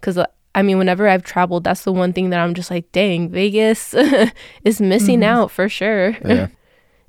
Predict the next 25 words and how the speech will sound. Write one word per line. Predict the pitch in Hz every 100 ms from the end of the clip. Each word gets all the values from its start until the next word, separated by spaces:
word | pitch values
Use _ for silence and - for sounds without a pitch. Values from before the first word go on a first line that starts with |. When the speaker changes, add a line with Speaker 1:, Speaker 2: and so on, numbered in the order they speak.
| -
Speaker 1:
Yeah. | 185 185 180 _ _ _ _ -
Speaker 2:
Yeah. | 180 170 175 -
I, | 226
I, | 233 226 226 214
I |
will | 226 226
agree | 208
with | 208 196
you | 196
on |
the | 180
downtown | 170 160 170 185 180
part, | - 196 -
'cause, | 190 175
like, | 170 - - _
before | 202 - 220 220
I | 202
officially | 196 185 185 175 185
relocated | 180 175 175 180 175
to | 180
where | 170
I'm | 160 160
at | -
right | 170 165
now, | 170 156 165 196